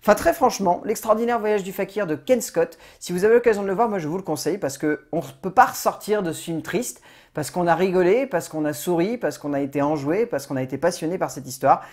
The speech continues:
et que des fois c'est tout ce qu'on demande à un film, de pouvoir nous faire voyager ainsi.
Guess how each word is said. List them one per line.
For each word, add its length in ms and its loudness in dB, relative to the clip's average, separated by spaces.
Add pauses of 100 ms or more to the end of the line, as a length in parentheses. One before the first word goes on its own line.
(260)
et 20 -14
que 100 -4
des 80 0
fois 140 -2
c'est 240 -10
tout 140 -12
ce 80 -14
qu'on 140 -4
demande 280 0
à 60 -2
un 80 -8
film, 400 -8
de 60 -4
pouvoir 280 -4
nous 80 -2
faire 200 -4
voyager 280 -6
ainsi. 300 -18